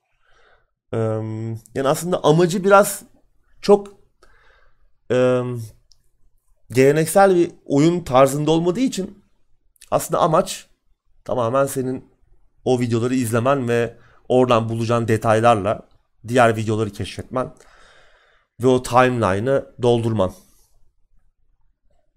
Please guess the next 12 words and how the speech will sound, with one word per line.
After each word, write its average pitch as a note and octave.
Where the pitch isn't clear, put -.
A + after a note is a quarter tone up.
Çok D#3+
ilginç. A#2
Yani G#2+
bence C3
bu C#3
yılın D#3
en E3
iyi E3
oyunlarından C#3+
biri. B2+
Yani A#2
benim C#3+